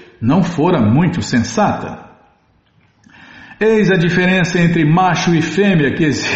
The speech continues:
<laughs> agora que muita gente torce o nariz, né?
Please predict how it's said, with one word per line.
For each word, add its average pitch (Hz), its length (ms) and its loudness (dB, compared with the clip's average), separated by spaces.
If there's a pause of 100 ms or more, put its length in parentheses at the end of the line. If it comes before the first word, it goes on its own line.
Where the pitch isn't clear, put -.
(600)
<laughs> - 2000 -8
agora 139 760 -2 (340)
que 147 120 0
muita 143 280 0
gente 139 440 -2
torce 147 380 -2
o - 20 0
nariz, 127 440 0
né? 127 360 -2